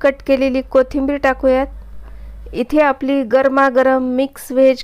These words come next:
खाण्यासाठी तयार आहे. हा व्हिडिओ जर तुम्हाला आवडला असेल, तर जास्तीत जास्त शेअर करा.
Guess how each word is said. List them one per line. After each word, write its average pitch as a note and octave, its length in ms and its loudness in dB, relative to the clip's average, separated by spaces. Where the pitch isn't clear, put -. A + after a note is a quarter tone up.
खाण्यासाठी B3+ 760 -2
तयार C4 360 4
आहे. C4 300 0
हा C4 160 2
व्हिडिओ D4 380 0
जर C#4 160 2
तुम्हाला C4 300 2
आवडला C#4+ 400 4
असेल, C4+ 320 2
तर C4+ 100 4
जास्तीत B3+ 500 -2
जास्त C4 440 -2
शेअर C#4+ 320 4
करा. C4+ 300 2